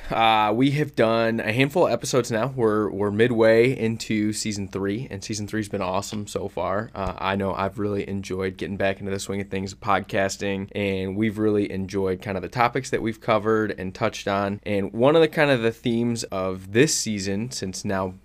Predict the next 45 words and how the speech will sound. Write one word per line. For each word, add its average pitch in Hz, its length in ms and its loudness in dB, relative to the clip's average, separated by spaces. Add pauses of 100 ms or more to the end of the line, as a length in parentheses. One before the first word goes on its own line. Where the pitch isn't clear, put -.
both 101 260 0
you 104 200 0
and 95 80 -2
I 95 160 0
are 92 340 -2
kind 104 160 -4
of - 80 -6
in 101 80 -4
the 101 80 -2
next 101 400 -4
steps - 420 -2
of 95 140 -4
our 90 340 -2
career 107 440 0
journeys, 92 580 -6 (140)
we're 110 160 2
really 123 240 4
passionate 98 480 -4
about 90 200 -6
what 87 160 -2
we've 95 140 -8
been - 160 -12
called - 300 -6
to. - 320 -12
And 104 200 -4
we're 113 120 4
really 107 320 4
excited 95 720 -2
about 90 480 -2
where 107 420 6
we 101 220 0
are 92 360 0
in 90 380 -8
our 95 140 -6
careers 95 580 -4
or 92 120 -4
in 90 40 -8
our 90 120 -6
career 95 360 -6
journeys. 92 640 -8
We're 110 120 0
super 110 340 -4
excited 95 680 -2
just 101 200 -10
about 98 380 -2